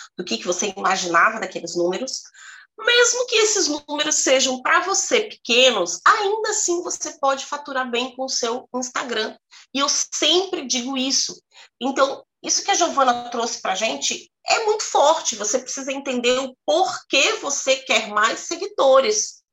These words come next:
vindos de um sorteio. Se você tem, de repente, um Instagram que você usa esse Instagram só como uma vitrine de,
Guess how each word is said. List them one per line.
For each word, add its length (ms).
vindos 640
de 80
um 120
sorteio. 640
Se 220
você 360
tem, 320
de 80
repente, 640
um 160
Instagram 760
que 140
você 640
usa 380
esse 180
Instagram 640
só 680
como 640
uma 160
vitrine 880
de, 460